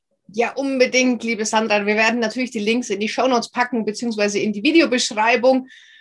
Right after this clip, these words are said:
Und dann kann jeder auch direkt mit dir in Kontakt treten oder deinen YouTube-Kanal gucken, Bücher kaufen.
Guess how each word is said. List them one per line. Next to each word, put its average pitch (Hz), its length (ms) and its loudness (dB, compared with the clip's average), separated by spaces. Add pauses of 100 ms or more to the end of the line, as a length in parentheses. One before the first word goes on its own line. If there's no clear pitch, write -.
(180)
Und 240 340 2
dann 226 160 2
kann 240 220 -6
jeder 226 380 2
auch 214 100 -6
direkt 208 260 -4
mit 202 140 -8
dir 208 80 0
in 208 120 -4
Kontakt 220 440 -6
treten 208 340 0
oder 196 220 -2
deinen 196 240 0
YouTube-Kanal 214 680 -4
gucken, 196 360 -10
Bücher 208 280 -4
kaufen. 175 500 -4